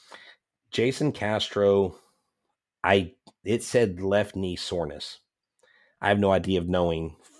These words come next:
I can't say. According to the report, he is. Do I have my doubts? One hundred percent have my doubts.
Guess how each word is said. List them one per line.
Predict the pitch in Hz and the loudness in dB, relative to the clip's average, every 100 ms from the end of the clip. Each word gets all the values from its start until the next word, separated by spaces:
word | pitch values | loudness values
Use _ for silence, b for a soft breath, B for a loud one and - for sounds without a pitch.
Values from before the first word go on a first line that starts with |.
| - - | -16 -2
I | 95 | 0
can't | 95 - 101 - | 0 -2 -4 -4
say. | - 85 76 - _ _ _ b b b b _ | -4 -4 -6 -12 _ _ _ b b b b _
According | 104 - 117 110 | -2 4 6 6
to | 98 | 4
the | 90 | 2
report, | 82 139 135 | 2 2 2
he | 113 113 | 0 0
is. | 95 71 - - _ _ _ _ | 0 -2 -12 -20 _ _ _ _
Do | 82 95 | -6 -2
I | 90 | 0
have | 95 110 104 | 2 2 4
my | 95 | 2
doubts? | 90 98 113 - - - | 2 2 2 -2 -12 -18
One | - 98 | -6 -2
hundred | 98 95 85 | 0 0 -2
percent | 90 - 104 85 | -8 -6 -6 -6
have | 78 | -10
my | 78 | -10
doubts. | 78 - - | -10 -12 -16